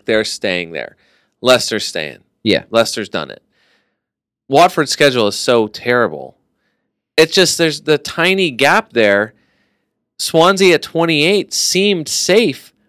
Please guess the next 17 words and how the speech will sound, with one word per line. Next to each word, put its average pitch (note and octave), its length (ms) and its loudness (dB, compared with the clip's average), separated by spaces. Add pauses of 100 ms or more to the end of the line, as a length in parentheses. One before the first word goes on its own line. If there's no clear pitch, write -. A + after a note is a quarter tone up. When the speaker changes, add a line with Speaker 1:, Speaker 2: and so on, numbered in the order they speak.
(120)
Speaker 1:
a C3 80 -4
few G3+ 280 -6
weeks F3+ 340 -6
ago. E2+ 340 -6
Speaker 2:
Yeah. F2 320 -8 (340)
Speaker 1:
Hull G#3 360 4
seemed F3 680 -2
doomed C3+ 560 2 (180)
a B2+ 100 -2
few F3+ 280 -6
weeks F#3 300 -2
ago. D#2+ 360 -6
Speaker 2:
Yeah. E2+ 280 -6 (600)
Speaker 1:
Crystal G3 380 2
Palace F#3+ 640 0 (420)
Speaker 2:
They're B2 120 6
safe. - 440 -2